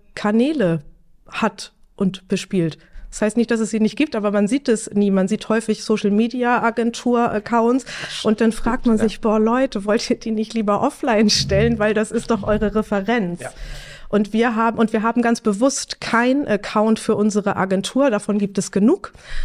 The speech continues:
Speaker 1: sondern wir haben in unseren Nischen mit unseren Unternehmen Instagram-Accounts, mit denen wir eben erfolgreich sind, mit denen wir auch, ich hasse dieses Wort, aber Influencer-Marketing betreiben, also,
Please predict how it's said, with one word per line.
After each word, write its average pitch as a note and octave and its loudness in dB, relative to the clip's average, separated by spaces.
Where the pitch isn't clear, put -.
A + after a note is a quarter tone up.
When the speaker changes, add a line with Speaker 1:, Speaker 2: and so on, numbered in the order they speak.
Speaker 1:
sondern A3+ 2
wir G#3 0
haben G#3 2
in G#3 2
unseren B3+ 2
Nischen A#3+ 2
mit G3 0
unseren A#3 2
Unternehmen G#3+ 4
Instagram-Accounts, A3+ 2
mit G#3+ 2
denen A3+ 4
wir G#3 2
eben G#3+ 2
erfolgreich G3 0
sind, F3 -2
mit F#3+ 0
denen G#3 2
wir G#3 0
auch, F#3+ 0
ich F#3+ -6
hasse G#3+ 0
dieses G3 0
Wort, G#3+ 2
aber F#3+ 0
Influencer-Marketing A3 0
betreiben, G#3+ -2
also, F#3 -2